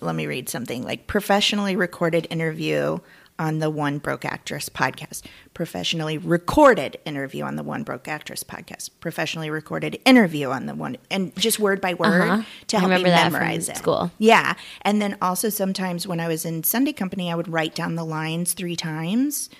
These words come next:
Speaker 1: and just go through the whole thing. And if I'm having problems memorizing something, I still go back and do that.
Speaker 2: Hmm.
Speaker 1: I also record it myself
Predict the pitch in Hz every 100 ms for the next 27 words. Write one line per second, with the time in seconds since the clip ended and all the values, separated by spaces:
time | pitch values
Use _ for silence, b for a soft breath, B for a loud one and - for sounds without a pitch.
0 | B - 185 170 165 156 156 156 151 147
1 | - 160 180 202 180 170 165 160 165 160
2 | 160 - 156 151 156 156 - 165 156 156
3 | 156 160 170 160 160 156 156 - 160 147
4 | 147 - - - 170 135 - - - -
5 | 202 185 180 170 165 185 180 175 180 175
6 | - 190 175 202 226 220 254 240 285 339
7 | 466 - -